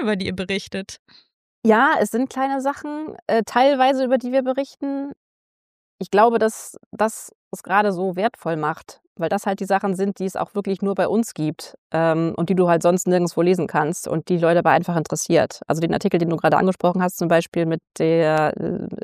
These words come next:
Speaker 2: P-, also P V auf dem Reetdach, der hat super gut funktioniert, weil wir auch einfach hier sehr viele Reetdachhäuser haben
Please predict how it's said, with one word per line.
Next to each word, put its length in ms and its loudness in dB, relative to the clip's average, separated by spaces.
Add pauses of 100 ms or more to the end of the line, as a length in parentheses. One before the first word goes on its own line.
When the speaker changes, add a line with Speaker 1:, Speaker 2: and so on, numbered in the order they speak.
(100)
Speaker 2:
P-, 240 -4
also 240 -4
P 160 0
V 160 2
auf 160 2
dem 120 -2
Reetdach, 380 2
der 160 -4
hat 120 -4
super 200 2
gut 140 0
funktioniert, 600 -2 (500)
weil 200 4
wir 180 0
auch 200 0
einfach 240 -2
hier 120 2
sehr 120 2
viele 220 0
Reetdachhäuser 560 0
haben 380 2